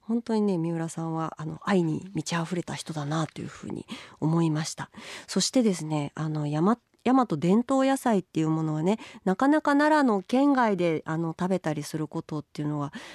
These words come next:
あの、できないんじゃないかなというふうに思います。私、隣の京都、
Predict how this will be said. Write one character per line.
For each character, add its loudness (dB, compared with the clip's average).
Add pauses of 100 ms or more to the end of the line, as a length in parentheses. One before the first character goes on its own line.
(120)
あ -6
の、 -6
で -6
き 0
な 6
い 2
ん 0
じ -2
ゃ -2
な 0
い -4
か -6
な 2
と -6
い -2
う -4
ふ -8
う -2
に -2
思 0
い 0
ま 0
す。 -18 (180)
私、 -2
隣 2
の 2
京 2
都、 0